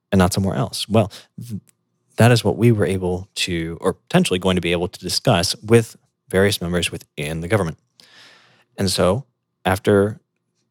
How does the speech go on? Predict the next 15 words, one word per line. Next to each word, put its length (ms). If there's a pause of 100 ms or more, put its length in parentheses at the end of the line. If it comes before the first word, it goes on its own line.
(160)
meeting 180
with 180
Alex 280
Grech, 300 (1900)
we 180
were 180
connected 600 (100)
through 340
Alex 460 (500)
with 360 (320)
the 80
Minister 420
of 100
Education 600 (200)
for 460